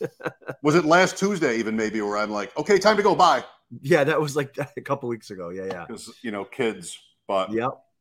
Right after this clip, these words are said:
Speaker 1: yep.
Speaker 2: So one thought, we're just gonna go totally unscripted. Like, we have not talked.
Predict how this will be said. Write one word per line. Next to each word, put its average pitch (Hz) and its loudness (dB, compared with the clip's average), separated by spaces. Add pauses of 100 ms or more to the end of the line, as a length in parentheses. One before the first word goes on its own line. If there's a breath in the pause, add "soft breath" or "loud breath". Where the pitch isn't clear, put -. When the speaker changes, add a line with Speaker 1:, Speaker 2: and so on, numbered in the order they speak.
(140)
Speaker 1:
yep. 101 -6 (680)
Speaker 2:
So 156 2
one 262 -2
thought, 165 2 (880)
we're 135 -4
just 131 -10
gonna 127 -2
go 113 0
totally 110 -6 (580)
unscripted. 113 -8
Like, 87 -14
we 120 -4
have 117 -4
not 110 -4
talked. 113 -2